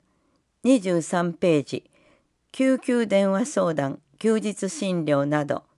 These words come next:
のうち、北河内子ども夜間救急センターの診療時間。誤り。午前九時。正しくは午後九時。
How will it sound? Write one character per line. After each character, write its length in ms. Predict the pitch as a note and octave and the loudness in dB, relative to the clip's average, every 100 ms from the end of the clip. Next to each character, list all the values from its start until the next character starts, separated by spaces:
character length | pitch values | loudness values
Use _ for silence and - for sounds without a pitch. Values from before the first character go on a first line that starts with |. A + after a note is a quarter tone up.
| _ | _
の 160 | F#3 F#3 | -6 -4
う 80 | C3 | -4
ち、 320 | - C3+ - _ _ _ _ _ _ _ | -6 -6 -6 _ _ _ _ _ _ _
北 260 | B3 B3 A#3+ | -6 -4 -2
河 220 | A#3+ A3 | 0 0
内 200 | G#3+ - | -2 -8
子 180 | - G3+ | -4 0
ど 100 | G3+ | 2
も 160 | G3 | 2
夜 160 | F#3+ F#3 | 0 -2
間 300 | - F#3 F3+ | -4 -4 -4
救 260 | - F#3+ | -2 -2
急 220 | F3+ F#3+ G#3+ | -2 -2 0
セ 180 | G3+ | 0
ン 140 | F#3 E3 | 0 -2
タ 160 | C#3+ | -4
ー 40 | C#3 | -2
の 220 | D3 D#3+ _ | -2 -4 _
診 400 | - F3 E3+ E3 | -10 -4 -2 0
療 220 | D#3+ D#3 | 0 -2
時 160 | D3 C#3+ | -6 -8
間。 240 | B2 - _ _ _ _ _ _ _ _ _ _ _ _ _ _ - | -8 -8 _ _ _ _ _ _ _ _ _ _ _ _ _ _ -4
誤 400 | E3+ E3+ E3 D#3 | 0 2 0 -2
り。 180 | D#3+ - _ _ _ _ _ _ _ _ _ - | -4 -8 _ _ _ _ _ _ _ _ _ -6
午 140 | G#3 | -2
前 240 | G3 D#3 D3+ | 0 0 0
九 200 | - E3+ | -2 -2
時。 240 | B2+ - _ _ _ _ _ _ _ | -2 -10 _ _ _ _ _ _ _
正 300 | G3 G3+ A3 | -4 -2 -2
し 160 | - - | -4 -4
く 140 | D3 | 0
は 180 | D3+ - _ _ _ _ _ | 0 -2 _ _ _ _ _
午 140 | - F3 | -2 0
後 140 | C3+ | 0
九 200 | - D3+ | -2 -6
時。 220 | C#3 - | -6 -10